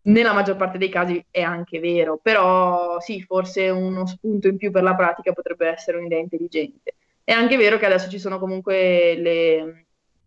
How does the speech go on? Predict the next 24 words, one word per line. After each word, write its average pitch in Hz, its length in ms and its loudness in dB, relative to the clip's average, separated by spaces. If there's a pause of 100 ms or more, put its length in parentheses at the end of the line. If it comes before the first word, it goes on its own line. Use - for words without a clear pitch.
(200)
eh, 170 360 0
diciamo, 170 460 -2
le 180 160 4
varianti 196 500 2
di 190 80 -10
medicina 190 400 -8
in 180 60 -6
inglese. 196 760 0
In 185 320 -4
Bicocca 190 380 -2
ce 185 140 -14
n'è 185 100 -4
una 185 420 -4
che 175 180 -8
poi 180 340 4
ha 160 100 -2
sede 175 420 -2
a 165 100 -2
Bergamo, 175 600 0
a, 160 720 -2
all'ospedale 165 560 0
Papa 175 180 -4
Giovanni 175 300 0
ventitreesimo. 208 880 2